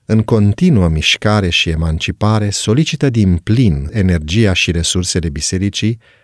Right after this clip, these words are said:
în încercarea acesteia de a rămâne relevantă, mai ales în dreptul publicului tânăr.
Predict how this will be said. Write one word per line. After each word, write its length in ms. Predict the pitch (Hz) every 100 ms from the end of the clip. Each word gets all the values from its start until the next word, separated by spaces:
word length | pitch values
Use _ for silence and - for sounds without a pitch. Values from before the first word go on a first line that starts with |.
| _ _ _ _ _
în 120 | -
încercarea 520 | 143 139 139 - 208 147
acesteia 480 | - 139 - 123
de 140 | 110 120
a 80 | 117
rămâne 500 | 117 135 123 117 113 _ -
relevantă, 880 | 113 110 113 95 69 65 - - _ _ - -
mai 260 | 87 117 190
ales 320 | 139 139 -
în 200 | 104 90
dreptul 440 | 85 131 - 92 80
publicului 580 | 135 113 95 - 87
tânăr. 500 | 87 73 62 - -